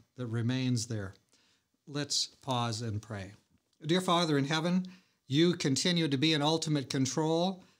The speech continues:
Uh, we want to trust in every which thing but you, it seems. So help us to,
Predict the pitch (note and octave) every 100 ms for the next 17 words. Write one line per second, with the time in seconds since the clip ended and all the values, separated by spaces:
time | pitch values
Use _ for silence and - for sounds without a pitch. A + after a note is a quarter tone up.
0 | _ _ B2+ A#2+ B2 C3 D#3+ E3 D#3 -
1 | D#3+ E3 - C3 D3+ F3+ E3+ E3+ - F3
2 | E3 D#3 C#3+ F#3 C#3 C3 - B2 A2 G#2+
3 | C3+ B2 D#3 F3+ F3 - - B2